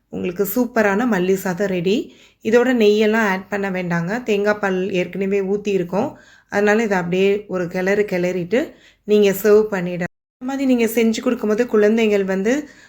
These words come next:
ஆ, நல்லா விரும்பி சாப்பிடுவாங்க. இதுக்கு சைட் டிஷ்ஷா நீங்க எது வேணாலும் வச்சுக்கலாம். நான் இங்க வந்து மீல் மேக்கரை ஃப்ரை பண்ணி வச்சிருக்கேன். So இந்த ரெசிபியை நீங்க அவசியம் வீட்ல செஞ்சு பாருங்க.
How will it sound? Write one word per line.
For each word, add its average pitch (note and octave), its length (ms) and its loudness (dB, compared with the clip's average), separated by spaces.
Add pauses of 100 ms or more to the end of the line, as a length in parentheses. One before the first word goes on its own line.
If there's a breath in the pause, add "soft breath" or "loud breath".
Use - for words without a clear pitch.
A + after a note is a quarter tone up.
(240 loud breath)
ஆ, F3+ 240 -2
நல்லா G#3 260 2
விரும்பி A#3+ 360 2
சாப்பிடுவாங்க. F#3+ 920 0 (560 soft breath)
இதுக்கு B3+ 340 0
சைட் A3+ 320 2
டிஷ்ஷா C4 280 0
நீங்க A#3+ 200 2
எது G3 140 2
வேணாலும் G#3+ 420 0
வச்சுக்கலாம். F#3+ 340 -4
நான் G3+ 220 -2
இங்க F#3+ 220 -2
வந்து G3 380 -4 (340 soft breath)
மீல் B3+ 340 4
மேக்கரை G#3 440 0
ஃப்ரை G3+ 240 2
பண்ணி G#3 220 0
வச்சிருக்கேன். F#3 760 -6 (440 soft breath)
So G#3 600 4
இந்த G#3 300 0
ரெசிபியை A3 560 -2
நீங்க G3+ 240 -2
அவசியம் F#3+ 440 -2
வீட்ல G3+ 260 0
செஞ்சு G3 420 -4
பாருங்க. F#3 640 -4